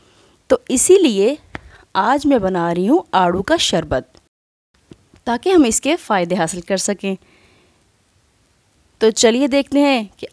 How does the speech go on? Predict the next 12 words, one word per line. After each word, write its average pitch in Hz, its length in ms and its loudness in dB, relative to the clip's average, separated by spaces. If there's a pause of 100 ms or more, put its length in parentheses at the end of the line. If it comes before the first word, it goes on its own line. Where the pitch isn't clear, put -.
(160)
आड़ू 208 240 0
का 269 140 -2
शरबत 269 400 0 (220)
कैसे 196 320 0
बनता 156 300 -2
है। - 280 -10 (1160)
तो 233 100 2
चलिए 226 360 0
रेसिपी 240 300 0
स्टार्ट 202 340 2
करते 247 300 0
हैं। 320 160 4